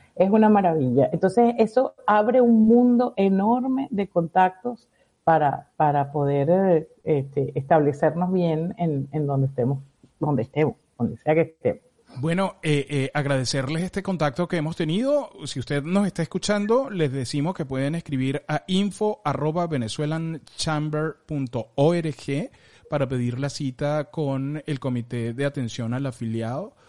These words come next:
Speaker 2: eh, para hacer sus preguntas, para despejar dudas. Puede escribirnos ahí. Y yo agradecerle, que a mí siempre me parece que quedamos cortos, a Ruby Romero y a Marcela Imeri por este contacto que tuvimos en Gente que Emprende, que es el podcast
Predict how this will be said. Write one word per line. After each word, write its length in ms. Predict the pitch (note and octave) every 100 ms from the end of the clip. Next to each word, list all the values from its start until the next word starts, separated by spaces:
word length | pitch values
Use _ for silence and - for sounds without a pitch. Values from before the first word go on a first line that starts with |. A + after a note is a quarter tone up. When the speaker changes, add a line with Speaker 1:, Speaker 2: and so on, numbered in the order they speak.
| _ _ A2
Speaker 2:
eh, 200 | A2+ G2+
para 140 | G2 A#2
hacer 220 | - A#2+
sus 140 | C#3+
preguntas, 600 | - A2 A#2+ E3 D#3 D#3+
para 240 | - C3 B2
despejar 460 | A2+ B2 - A#2+
dudas. 480 | A#2 D3+ D#3+ D#3 D#3 - _ _
Puede 220 | D3 C#3
escribirnos 720 | C#3+ C#3 A#2+ B2+ B2 C3+ C3 -
ahí. 460 | - A#2+ C#3 G#3 C4+ - - - _
Y 420 | G3+ F#3 G3 A3 F3+
yo 240 | D#3+ D#3
agradecerle, 840 | - F3+ F3+ D3 D#3+ D3 D#3+ G3
que 120 | - D3+
a 40 |
mí 120 | D3
siempre 260 | D3 G3 A3
me 100 | A3
parece 300 | D3+ C#3 G3
que 140 | E3
quedamos 320 | C3 B2 D3+
cortos, 480 | - C3 A#2 A#2+ A#2 A#2+
a 100 | C3+
Ruby 260 | B2+ C#3+
Romero 340 | E3+ D3+ C3+ D#3+
y 40 |
a 60 | C#3+
Marcela 340 | A2+ A#2 A#2+
Imeri 300 | C#3+ C#3+ D3+
por 160 | D3+ A#2
este 200 | A2+ D3+
contacto 680 | C3+ G#2 C3 B2 - D3 - _ _
que 140 | - C#3
tuvimos 440 | C3 B2+ C3 D3+
en 120 | C#3
Gente 320 | A#2 C#3 B2+ D3+
que 80 |
Emprende, 400 | C3+ A#2 C3 F3+
que 80 | B2
es 40 | B2
el 100 | B2+
podcast 540 | C#3+ C#3+ - D3+ -